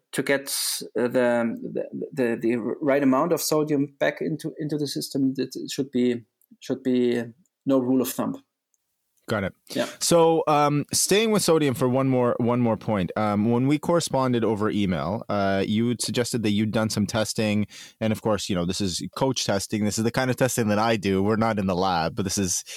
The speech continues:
Speaker 2: you know, our, in our garage or in our basement or with our athletes outside somewhere, um, where you use the core, uh, body temperature sensor, which I happen to really like myself,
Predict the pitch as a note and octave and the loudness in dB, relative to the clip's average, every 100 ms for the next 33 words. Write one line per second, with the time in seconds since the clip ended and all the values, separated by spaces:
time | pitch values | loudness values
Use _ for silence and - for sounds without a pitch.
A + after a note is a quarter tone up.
0 | - A2 G#2 G2 F#2+ F#2+ A2+ G#2+ G2+ G#2 | -6 -2 0 2 2 2 0 0 0 0
1 | G#2 G2 G2+ G#2 G2+ F#2+ F#2 F2 F#2+ F#2+ | 2 2 2 2 2 2 0 0 0 0
2 | G2+ F#2 F#2 F#2 G2 G2 F#2+ F#2+ - F#2 | 0 0 0 0 0 0 0 -2 0 -2
3 | - - G2+ F#2+ G2 G2 F#2+ F2+ F2 F#2 | -2 -4 -4 -2 -2 -2 -2 -2 -2 -2
4 | A2 - - - - G#2 G2+ G2+ G2 A#2 | -4 -10 -20 -18 -6 -2 0 0 0 0
5 | A2+ A2+ A2+ A2 A#2+ C3 - A2 - A2+ | 0 0 2 2 2 0 -2 -4 0 0
6 | G#2 - A2 G#2+ F#2+ F#2+ G2 F#2+ F#2 - | 0 -2 -2 0 0 0 0 0 -2 -2
7 | F#2+ F2+ F#2 - F2 - A2+ F#2 D#2+ - | -6 -4 -6 -4 -4 -2 -2 -2 -4 -4
8 | F#2+ F#2+ F#2 F2 E2+ E2 D#2+ D2+ D#2 E2 | -2 -2 -2 -2 0 0 -2 -2 -2 -4
9 | D#2+ F2+ C#3+ | -4 -2 -4